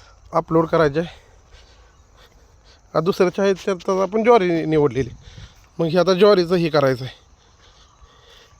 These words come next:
हे काय, ज्वारी आहे इथं, ज्वारीचा फोटो काढला आपण,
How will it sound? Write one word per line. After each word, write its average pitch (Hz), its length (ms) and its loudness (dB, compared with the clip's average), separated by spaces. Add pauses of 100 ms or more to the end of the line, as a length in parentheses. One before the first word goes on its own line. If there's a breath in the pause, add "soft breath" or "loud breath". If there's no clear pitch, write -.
(440 soft breath)
हे 170 80 -4
काय, 160 140 2
ज्वारी 165 220 0
आहे 135 100 -2
इथं, 127 140 -8 (1200 loud breath)
ज्वारीचा 165 340 0
फोटो 165 260 -10
काढला 156 240 -2
आपण, 160 220 -4